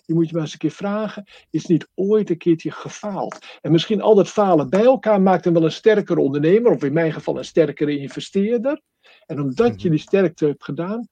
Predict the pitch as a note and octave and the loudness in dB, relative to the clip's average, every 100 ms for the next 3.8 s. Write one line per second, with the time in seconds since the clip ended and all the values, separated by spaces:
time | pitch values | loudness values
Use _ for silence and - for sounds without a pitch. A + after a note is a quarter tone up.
0 | _ - F3+ D#3 - E3 G#3 G3+ - D#3 | _ -4 2 2 2 0 0 0 -2 -2
1 | E3 - E3+ D#3+ E3+ D3 D#3 - G#3 D#3+ | -2 0 4 4 2 -4 -4 -2 -2 -2
2 | - - D3+ F#3 G3 D#3+ D#3 C#3+ D#3 - | -6 -8 -2 -2 0 -2 -4 -8 -8 -6
3 | D3+ - C#3 C#3 D#3+ F#3+ D#3 G#2+ | -6 -4 -4 -4 -4 -4 -6 -10